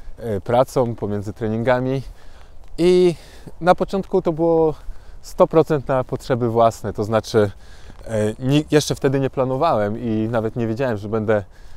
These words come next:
kiedyś trenerem. Po prostu sam chciałem stawać się coraz lepszym sportowcem, chciałem, e, wiedzieć,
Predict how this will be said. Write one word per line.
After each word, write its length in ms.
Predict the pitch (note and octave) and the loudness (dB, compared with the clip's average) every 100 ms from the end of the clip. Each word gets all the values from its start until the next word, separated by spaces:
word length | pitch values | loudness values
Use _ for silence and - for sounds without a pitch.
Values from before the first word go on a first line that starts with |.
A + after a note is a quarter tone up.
| - | -4
kiedyś 280 | B2+ G#2 - | -2 -2 -4
trenerem. 500 | A#2 G#2+ A#2+ D3 F3 | -2 0 2 2 -2
Po 120 | D#3 | -2
prostu 500 | D#3+ D3+ D#3+ D3+ D3 - - - | 0 0 4 6 4 0 -18 -14
sam 280 | - D#3+ D#3 | 2 2 2
chciałem 540 | - C#3 B2 A#2+ A#2 | 2 4 6 4 0
stawać 300 | - A2+ A#2 | -4 -4 -4
się 100 | B2+ | -6
coraz 280 | - A#2 - | -4 -4 -2
lepszym 260 | A#2 B2+ G#2+ | -6 -6 -8
sportowcem, 720 | - A2 - C3+ - A#2 A2+ | -6 -2 0 0 0 0 0
chciałem, 440 | - A#2 G#2+ G#2+ - - - - | -4 -2 0 -2 -8 -18 -20 -20
e, 180 | - A2+ | -8 -6
wiedzieć, 520 | G#2 C3 A#2 G#2 - | 0 2 2 0 -4